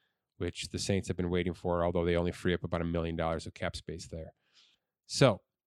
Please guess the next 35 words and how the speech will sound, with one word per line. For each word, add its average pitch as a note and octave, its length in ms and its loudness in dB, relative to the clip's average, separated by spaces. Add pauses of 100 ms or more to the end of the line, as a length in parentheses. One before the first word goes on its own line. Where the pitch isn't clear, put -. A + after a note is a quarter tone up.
(340)
that's C#3+ 220 6
the D#3+ 100 8
June D3 220 6
first A#2+ 320 4
stuff - 360 -8 (600)
in G#2+ 100 -2
terms G#2+ 280 4
of G2 60 6
what G2+ 140 2
we G2 140 -2
know. F#2 420 2 (1500)
Uh, - 240 -10
the A#2+ 80 2
other F3 160 10
side - 260 8
of G#2+ 100 8
it, A2 160 6
like A2 160 2
I A2+ 40 2
said, G#2 280 4
is F#2+ 200 2
what G#2+ 240 8
else C3 180 6
is G#2+ 100 2
coming? - 420 -2 (160)
What G#2 180 4
else C3+ 160 4
happens G2+ 480 4
now F2+ 380 4
that F#2 260 6 (760)
dead G#2 220 2
cap F#2+ 240 6
officially G2+ 480 4
splits - 500 -2
i-, G#2+ 100 -8